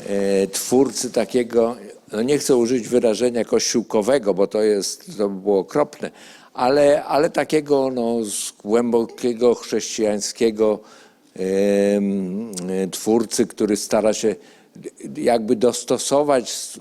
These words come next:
obraz świata do, do reguł ortodoksji. Zresztą uważam, że w ogóle w większości twórcy są, są, e, prawda, heretykami. A, ale tutaj to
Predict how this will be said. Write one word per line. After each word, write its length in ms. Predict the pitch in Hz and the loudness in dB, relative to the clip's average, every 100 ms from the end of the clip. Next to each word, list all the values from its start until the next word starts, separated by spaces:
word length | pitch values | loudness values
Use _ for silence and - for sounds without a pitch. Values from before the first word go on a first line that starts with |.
| - | -8
obraz 460 | 117 123 135 113 - | -4 0 2 2 -2
świata 640 | - - 127 120 - 113 | -8 -2 0 0 0 -2
do, 360 | 104 101 104 101 - - _ | 2 0 0 -6 -14 -20 _
do 500 | 101 101 104 101 - - | -4 2 2 2 -6 -6
reguł 460 | 98 110 98 107 104 | 0 0 0 0 0
ortodoksji. 640 | 90 - 95 95 - 113 | -2 -4 -2 -2 -2 -8
Zresztą 320 | 107 120 - | -8 -6 -2
uważam, 500 | 139 117 143 139 131 | -2 0 0 0 -2
że 160 | 117 123 | -2 -2
w 100 | 110 | -2
ogóle 260 | 113 117 95 | -2 -2 -2
w 400 | 95 - - 101 | -6 -20 -12 -4
większości 600 | 98 95 113 107 - 98 | -4 -2 -2 -2 -2 -10
twórcy 460 | - 110 - 107 | -10 -10 -10 -8
są, 260 | 95 104 98 - - - | -4 -4 -6 -12 -20 -12
są, 460 | - 117 110 107 101 | -2 2 2 0 -2
e, 180 | 101 101 - | -2 -4 0
prawda, 380 | 110 95 101 98 | 0 0 -2 -2
heretykami. 800 | - 107 90 107 143 135 107 90 - - _ | 0 -2 -2 -4 -2 0 -2 -6 -14 -20 _
A, 200 | 117 117 - _ | -4 -4 -6 _
ale 300 | 117 131 147 | 0 2 2
tutaj 420 | 143 220 247 233 | 0 0 2 0
to 200 | 135 170 | -4 -10